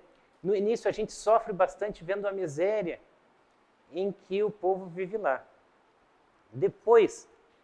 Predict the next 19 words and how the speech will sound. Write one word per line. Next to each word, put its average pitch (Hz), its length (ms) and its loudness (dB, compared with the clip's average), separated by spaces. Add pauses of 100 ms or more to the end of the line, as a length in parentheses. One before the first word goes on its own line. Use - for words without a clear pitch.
eu 175 120 2
consegui 185 460 -2
me 196 120 0
consolar 151 760 -4 (600)
porque 190 200 2
eu 220 60 2
percebi 214 520 -2
que - 160 -6
aqui - 180 -6
também 240 300 -2
nós 208 180 -2
temos 185 480 -4
a 151 80 -2
miséria. 143 380 2
Apesar 151 260 2
de 226 120 -2
lá 202 140 4
ter 180 160 -4
miséria 160 460 0